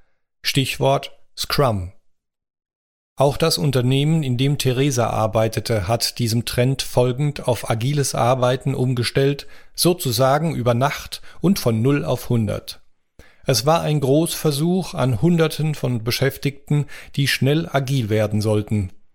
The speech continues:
Doch die Geschäftsführung hatte vor lauter Offenheit für die neue Arbeitsweise vergessen,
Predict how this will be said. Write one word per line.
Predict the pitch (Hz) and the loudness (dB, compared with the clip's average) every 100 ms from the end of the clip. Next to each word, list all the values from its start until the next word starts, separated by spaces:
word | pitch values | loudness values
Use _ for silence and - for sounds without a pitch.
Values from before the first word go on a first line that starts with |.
| _ _ - - | _ _ -20 -2
Doch | 175 - | 0 0
die | 147 | -2
Geschäftsführung | 123 - 160 - - 160 156 113 | -2 0 0 -2 -2 2 2 0
hatte | 147 139 | -4 -2
vor | - 135 | 0 2
lauter | 135 151 151 | 4 2 0
Offenheit | 143 135 156 127 139 - | -2 -2 0 2 0 0
für | - | -2
die | 127 | 0
neue | 123 127 135 | 0 2 2
Arbeitsweise | 131 127 143 135 131 131 135 - | 2 2 2 0 0 0 0 -2
vergessen, | 127 123 127 - 160 | -2 0 0 2 0